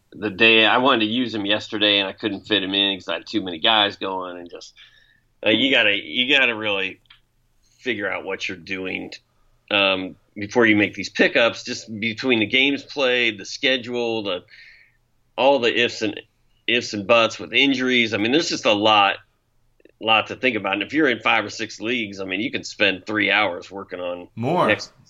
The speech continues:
Speaker 1: lineup.
Speaker 2: Yeah, I mean, when I used to be, and I hate weekly leagues, but, like, I would just crunch the numbers and project, you know, points averages,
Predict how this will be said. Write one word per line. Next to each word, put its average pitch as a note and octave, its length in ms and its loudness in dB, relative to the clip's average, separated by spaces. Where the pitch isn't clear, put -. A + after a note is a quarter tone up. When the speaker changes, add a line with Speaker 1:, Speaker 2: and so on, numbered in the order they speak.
Speaker 1:
lineup. F#2 360 -2
Speaker 2:
Yeah, A#2+ 340 2
I B2 60 4
mean, A#2+ 240 -2
when B2+ 120 -4
I D3 120 2
used C#3+ 200 -4
to A#2+ 60 -4
be, A2+ 380 2
and A2 260 -8
I A2 100 -6
hate A2+ 240 -4
weekly A2 280 -6
leagues, F#2+ 500 -6
but, - 120 -10
like, F2+ 360 -8
I B2+ 100 4
would B2+ 140 2
just A2 180 -6
crunch C#3 320 0
the B2+ 60 -2
numbers A2 460 0
and G#2 120 -8
project, A2+ 640 0
you B2 100 -4
know, G2+ 160 0
points B2 380 2
averages, A2 920 4